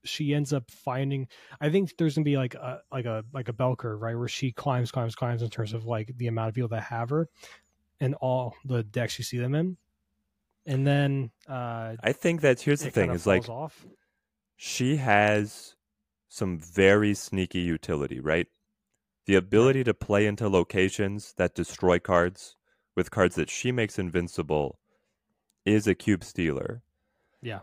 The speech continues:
Speaker 2: I don't
Speaker 1: like
Speaker 2: think she
Speaker 1: Rickety Bridge,
Speaker 2: worms
Speaker 1: I've
Speaker 2: her way
Speaker 1: won on.
Speaker 2: into, into everything, but I think that anything that is going to cheat big cards to the board is going to want her. So the Lockjaw, it's a no-brainer. This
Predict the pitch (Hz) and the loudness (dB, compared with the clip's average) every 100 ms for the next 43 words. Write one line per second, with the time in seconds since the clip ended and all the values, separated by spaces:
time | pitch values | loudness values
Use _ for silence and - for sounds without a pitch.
0 | - 117 131 127 123 113 120 110 110 110 | 2 4 4 2 0 -2 4 8 8 6
1 | 113 110 104 95 95 90 - - 90 95 | 0 4 4 4 4 2 2 -2 -2 2
2 | 95 90 90 82 - 78 73 76 - _ | 4 4 4 0 0 -4 -4 -12 -20 _
3 | _ _ - 90 104 101 87 - _ _ | _ _ 2 2 2 2 0 0 _ _
4 | - 113 127 117 - 87 82 87 101 87 | 0 2 2 0 2 2 0 -6 -2 -2
5 | 82 92 90 98 92 87 - - 120 98 | 2 0 0 -2 -2 -2 -6 -6 -2 -2
6 | 85 - _ _ _ _ _ - 92 - | -2 -10 _ _ _ _ _ 0 0 2
7 | 110 92 - 107 92 78 85 92 110 123 | 2 2 0 -2 -2 2 4 4 2 -4
8 | - _ - 90 85 90 85 78 76 71 | -14 _ -6 -4 0 0 0 -2 0 -2
9 | 69 76 - 107 _ _ _ _ - 87 | -4 -8 -8 -12 _ _ _ _ -2 2
10 | 82 87 104 - 110 101 95 - - 80 | 4 6 4 4 2 4 4 0 -4 -2
11 | 80 76 - 85 87 87 85 85 80 78 | 0 0 2 2 2 0 0 -2 -2 -6